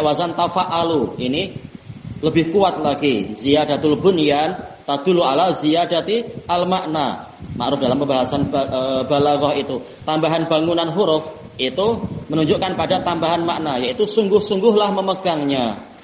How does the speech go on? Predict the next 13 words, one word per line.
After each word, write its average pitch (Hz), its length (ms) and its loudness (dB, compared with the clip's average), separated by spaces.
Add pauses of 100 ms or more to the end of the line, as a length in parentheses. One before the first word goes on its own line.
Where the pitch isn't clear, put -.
Wa 185 320 2
addu 202 240 2
'alaiha 202 560 2
bin 196 160 0
nawajid, 196 640 0
gigitlah 175 400 0
dia 175 160 2
dengan 175 320 -2
gigi 185 240 0
terkuat, 190 480 -2
yaitu 123 240 -4
gigi 143 240 -2
geraham. 143 640 -2